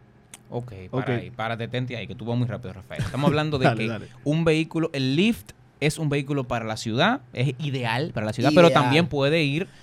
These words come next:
Speaker 1: a los pueblos porque
Speaker 3: Yo
Speaker 1: se
Speaker 3: me fui a
Speaker 1: transporta.
Speaker 3: Jarabacoa ayer,
Speaker 1: Y tú estás
Speaker 3: ciento cincuenta kilómetros.
Speaker 1: diciendo, y tú estás diciendo que tú con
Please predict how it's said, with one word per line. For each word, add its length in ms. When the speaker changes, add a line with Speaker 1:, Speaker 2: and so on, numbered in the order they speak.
Speaker 1:
a 120
los 100
pueblos 260
porque 140
Speaker 3:
Yo 60
Speaker 1:
se 20
Speaker 3:
me 60
fui 80
a 20
Speaker 1:
transporta. 460
Speaker 3:
Jarabacoa 640
ayer, 300
Speaker 1:
Y 240
tú 120
estás 60
Speaker 3:
ciento 120
cincuenta 240
kilómetros. 460
Speaker 1:
diciendo, 40
y 40
tú 80
estás 120
diciendo 560
que 160
tú 280
con 340